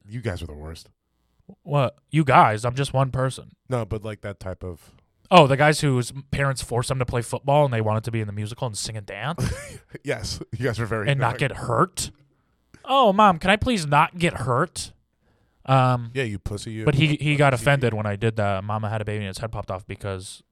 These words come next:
Speaker 2: he thought I was mocking him, his daughter who had Down syndrome. <laughs>
Speaker 1: I, I, to be fair, I don't know what the fuck Mama had a baby and its head popped.
Speaker 2: You just take a dandelion, you put your thumb under the head of it, and you go, "Mama had a baby and its head popped." 'Cause when you do this, the head fucking flies off.
Speaker 1: You guys did a lot of weird shit in Michigan.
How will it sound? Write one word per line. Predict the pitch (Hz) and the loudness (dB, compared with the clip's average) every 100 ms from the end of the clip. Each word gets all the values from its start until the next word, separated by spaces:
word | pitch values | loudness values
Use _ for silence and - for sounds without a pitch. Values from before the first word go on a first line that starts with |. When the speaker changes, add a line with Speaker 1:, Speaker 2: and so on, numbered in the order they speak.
| _ _ _ _ | _ _ _ _
Speaker 2:
he | 123 107 | -12 -10
thought | 104 98 | -8 -8
I | |
was | 92 | -10
mocking | 95 95 95 98 | -12 -14 -14 -14
him, | 98 95 90 98 - _ _ | -12 -12 -12 -18 -20 _ _
his | - 101 | -14 -10
daughter | 98 95 92 90 | -6 -4 -4 -6
who | 98 | -8
had | 87 | -10
Down | - - - | -8 -8 -6
syndrome. | - - - - - _ _ _ _ _ _ | -10 -10 -18 -18 -20 _ _ _ _ _ _
<laughs> | - - _ _ _ _ - _ | -18 -18 _ _ _ _ -20 _
Speaker 1:
I, | 117 135 139 | -4 -2 -2
I, | 117 123 117 _ _ _ | -2 -4 -4 _ _ _
to | - | -12
be | 120 117 | -10 -10
fair, | - 110 101 | -10 -10 -8
I | 104 | -10
don't | 98 | -10
know | 95 | -12
what | 92 | -14
the | |
fuck | 95 90 87 | -14 -16 -16
Mama | 87 82 | -16 -16
had | 87 | -16
a | |
baby | 90 85 | -16 -16
and | |
its | 82 | -18
head | - 90 | -18 -18
popped. | 82 160 | -10 -4
Speaker 2:
You | |
just | 180 202 | -4 -2
take | 220 214 | -2 -2
a | |
dandelion, | 151 160 190 156 117 110 113 147 | 0 2 4 4 2 0 -4 -8
you | 117 | -6
put | - 139 | -2 -2
your | |
thumb | 139 139 151 | 0 2 2
under | 139 123 | 2 0
the | 107 | -2
head | - 127 | -2 -2
of | 107 | -4
it, | |
and | 98 | -8
you | 104 | -8
go, | |
"Mama | 107 143 147 | -4 -2 -2
had | |
a | 113 | -2
baby | 117 123 | -4 -6
and | |
its | 110 | -6
head | 156 139 | -6 -6
popped." | 117 - - | -10 -14 -12
'Cause | 127 | -8
when | 131 | -8
you | |
do | 117 151 151 | -6 0 2
this, | 160 170 - | 6 4 2
the | 123 | -4
head | 107 143 127 | 0 0 -2
fucking | - 117 104 | -8 -8 -10
flies | - 127 127 123 | -4 -2 -2 0
off. | 147 117 82 | 0 -2 -6
Speaker 1:
You | 160 | -10
guys | 269 98 | -8 -10
did | |
a | 73 | -12
lot | 80 82 | -14 -14
of | |
weird | 78 82 | -14 -16
shit | - 98 | -16 -20
in | - | -20
Michigan. | 82 87 85 | -20 -20 -20